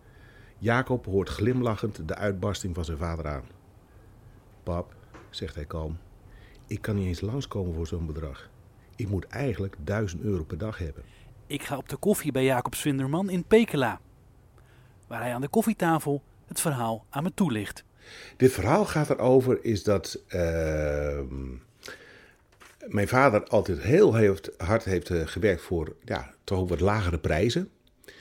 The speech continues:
Speaker 1: En hij ziet de wereld om zich heen, eh, snel veranderen. En, ehm, nou, dan kijkt hij naar zo'n Groningen museum en dan heeft hij al zoiets van, "Nou ja, wel leuk en zo, maar, eh, moet dat nou echt, hè? Zo'n heel duur gebouw."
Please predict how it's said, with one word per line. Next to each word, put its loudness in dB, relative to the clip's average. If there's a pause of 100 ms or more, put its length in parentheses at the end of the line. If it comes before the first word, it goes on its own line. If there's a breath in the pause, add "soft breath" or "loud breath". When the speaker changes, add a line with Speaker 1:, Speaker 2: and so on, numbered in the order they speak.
(340 loud breath)
Speaker 1:
En 0
hij 2
ziet 2
de -2
wereld 2
om 0
zich -6
heen, 2
eh, -4
snel 2
veranderen. 0 (840 soft breath)
En, 2
ehm, -4
nou, -4
dan -8
kijkt 4
hij 0
naar 2
zo'n -4
Groningen 2
museum 2
en 2
dan 0
heeft -2
hij 0
al -2
zoiets -4
van, -6
"Nou -4
ja, -6 (1000 loud breath)
wel -2
leuk 0
en 0
zo, 4
maar, -6
eh, -6
moet -4
dat 0
nou -2
echt, -4
hè? 0
Zo'n -6
heel -4
duur -4
gebouw." 0